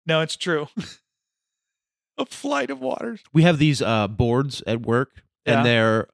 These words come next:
Speaker 2: old, um, casks.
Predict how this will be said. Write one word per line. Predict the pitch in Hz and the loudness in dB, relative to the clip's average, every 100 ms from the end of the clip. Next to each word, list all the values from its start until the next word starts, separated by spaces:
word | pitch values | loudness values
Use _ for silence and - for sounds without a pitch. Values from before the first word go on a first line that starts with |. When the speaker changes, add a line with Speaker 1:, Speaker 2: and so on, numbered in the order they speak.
| _ _ _ _ _ | _ _ _ _ _
Speaker 2:
old, | 131 135 131 131 117 | 2 4 4 2 0
um, | - 107 78 58 - - _ _ _ _ _ _ _ _ _ - | -2 0 -2 -4 -10 -14 _ _ _ _ _ _ _ _ _ -4
casks. | 123 123 - - - | -2 -2 -4 -10 -14